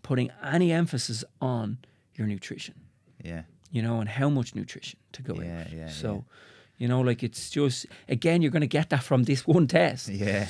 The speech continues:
Speaker 2: that's a, it's a nuts, really, the amount of information. I'm delighted you mentioned carb loading there. I, I mentioned this briefly with, I can't remember the exact podcast we were talking about, and I feel like I did a, a bit of a disservice 'cause at the time, I think we dismissed carb loading not as a fad.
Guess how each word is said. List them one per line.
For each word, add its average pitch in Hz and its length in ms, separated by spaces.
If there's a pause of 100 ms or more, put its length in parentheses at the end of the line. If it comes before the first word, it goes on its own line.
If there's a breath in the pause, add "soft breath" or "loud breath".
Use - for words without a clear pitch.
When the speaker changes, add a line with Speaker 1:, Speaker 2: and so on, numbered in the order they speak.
Speaker 2:
that's 123 200
a, 120 100
it's 120 140
a - 20
nuts, 135 400
really, 117 320
the 92 140
amount 104 340
of 90 100
information. 92 560
I'm 101 120
delighted 127 440
you 131 60
mentioned 120 300
carb 107 260
loading 98 240
there. 92 180
I, 131 240
I 127 200
mentioned 110 480
this 95 180
briefly 101 540
with, 87 160
I 95 80
can't 123 280
remember 104 280
the 92 80
exact 92 440
podcast 92 460
we 92 60
were 92 80
talking 90 180
about, 90 140 (240 loud breath)
and 95 100
I 95 40
feel 127 180
like 117 100
I 113 60
did 101 180
a, 90 140
a 92 40
bit 101 200
of 92 100
a 92 60
disservice 90 640
'cause 92 120
at 90 80
the 92 60
time, 110 460 (340 loud breath)
I 95 80
think 110 320
we 104 80
dismissed 92 440
carb 95 280
loading 90 360 (340 loud breath)
not 117 200
as 95 120
a 90 60
fad. 90 540